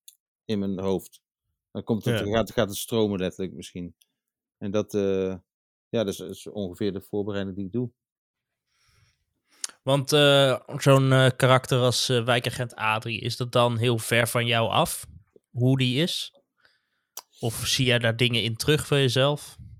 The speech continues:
Speaker 1: Ja, daar zie ik best wel dingen in terug. Maar goe-, ja, niet hoe ik zelf ben misschien, maar wel, eh, ja, het, het, het, het, het bravoer af, het,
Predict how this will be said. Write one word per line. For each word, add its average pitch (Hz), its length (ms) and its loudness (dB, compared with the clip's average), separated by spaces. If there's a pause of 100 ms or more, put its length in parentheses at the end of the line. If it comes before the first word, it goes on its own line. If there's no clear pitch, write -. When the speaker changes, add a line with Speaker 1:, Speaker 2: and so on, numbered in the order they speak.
(720)
Speaker 1:
Ja, 127 380 4
daar 131 140 4
zie 147 180 0
ik 117 60 -4
best 127 200 4
wel 123 120 0
dingen 117 220 2
in 104 100 -4
terug. 123 300 -4
Maar 107 160 0
goe-, 143 300 -4
ja, 127 380 2 (280)
niet 127 440 0
hoe 117 200 0
ik 110 60 -4
zelf 117 340 0
ben 117 220 2
misschien, 120 320 -2
maar 110 140 0
wel, 110 380 2
eh, 101 320 2 (1900)
ja, 135 280 0
het, 135 120 0
het, 139 280 0
het, 143 160 -4
het, - 920 -14
het 117 140 -4
bravoer 143 640 4
af, 131 180 0 (600)
het, - 180 -6